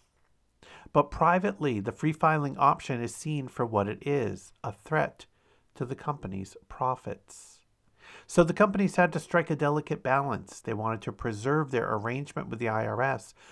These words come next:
to ward off government competition, but then they also sought to make sure the program didn't recruit too many customers who actually got something for free.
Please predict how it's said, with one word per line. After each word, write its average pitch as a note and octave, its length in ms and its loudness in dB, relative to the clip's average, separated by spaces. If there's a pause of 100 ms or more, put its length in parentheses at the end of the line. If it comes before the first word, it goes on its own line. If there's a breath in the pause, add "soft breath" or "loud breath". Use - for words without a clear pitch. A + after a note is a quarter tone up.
(180 loud breath)
to D3 100 4
ward F3+ 300 6
off F3+ 240 4
government E3 440 2
competition, C3 840 -4 (500 soft breath)
but C#3 160 2
then D3+ 160 8
they D3 100 4
also C3+ 400 2
sought C3+ 400 2
to - 100 -4
make A#2 200 -4
sure C3 200 -2
the A2 80 -2
program D#3 520 0
didn't C3+ 260 -2
recruit C3 460 -4
too F3+ 200 -2
many D#3+ 280 -2
customers D3+ 840 -2 (280 soft breath)
who - 180 -4
actually B2+ 680 -2 (280)
got - 260 2
something G2+ 500 -8
for - 220 -6
free. A#2 600 -4